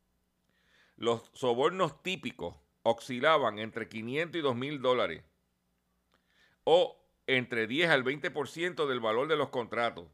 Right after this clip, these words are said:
detalló el New York Post. Eh,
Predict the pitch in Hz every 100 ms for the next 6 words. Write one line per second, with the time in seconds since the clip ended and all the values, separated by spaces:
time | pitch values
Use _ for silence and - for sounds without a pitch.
0 | _ _ _ _ _ _ _ 110 117 110
1 | 113 147 147 123 113 117 - 131 131 101
2 | - _ _ _ _ _ _ _ _ _
3 | _ _ _ _ _ _ _ _ _ _
4 | _ _ _ _ _ _ 113 127 123 120
5 | 110 104 95 87 90 - -